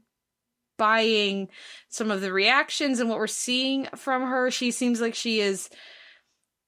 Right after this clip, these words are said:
maybe because she's not able to be an active participant in the search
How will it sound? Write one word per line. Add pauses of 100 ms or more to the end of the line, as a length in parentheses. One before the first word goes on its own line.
(380)
maybe
because
she's
not
able
to
be
an
active
participant
in
the
search